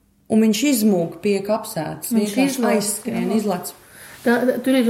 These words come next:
Speaker 2: viņš vairākos, tur, ja klausās, tad tur ir, eh, piedzīvojuma romāns, protams, ar trīs mirkļiem, kur gandrīz viņus nogalina. Pirmā ir, kad nāk visiem pakaļ, bet, eh, iejāja,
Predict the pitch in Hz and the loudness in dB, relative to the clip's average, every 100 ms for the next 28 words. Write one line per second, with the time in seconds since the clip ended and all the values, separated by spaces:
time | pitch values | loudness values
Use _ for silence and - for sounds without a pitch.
0 | - 226 226 220 254 262 226 190 190 - | 0 0 0 2 2 2 0 -2 -6 -8
1 | 208 208 208 208 233 277 269 208 196 202 | -10 -4 -2 0 2 2 0 -4 -6 -8
2 | 196 - 202 196 190 208 208 220 220 208 | -10 -8 -4 -4 -4 -4 -4 0 0 0
3 | 190 190 190 208 262 240 196 208 202 208 | -2 -2 -2 -2 0 0 -2 -4 -6 -6
4 | 208 196 196 - 202 208 - - - - | -4 -6 -6 -8 -8 -10 -14 -20 -20 -20
5 | - _ - 208 208 202 220 220 226 196 | -20 _ -4 -2 -2 -2 -2 0 -2 -2
6 | 190 - 196 202 214 208 196 196 277 269 | -4 -4 -4 -2 -2 -2 -4 -2 -2 0
7 | 214 196 196 220 196 190 190 190 196 202 | 0 0 0 0 0 -2 -4 -4 -2 -4
8 | 208 269 - 214 202 214 - 202 196 - | -4 -6 -4 -4 -4 -6 -2 -2 -4 -10
9 | - - - 185 208 214 208 - 196 190 | -20 -20 -12 0 2 2 0 -4 -4 -2
10 | 190 - 220 226 208 175 175 | -2 2 4 4 4 0 -4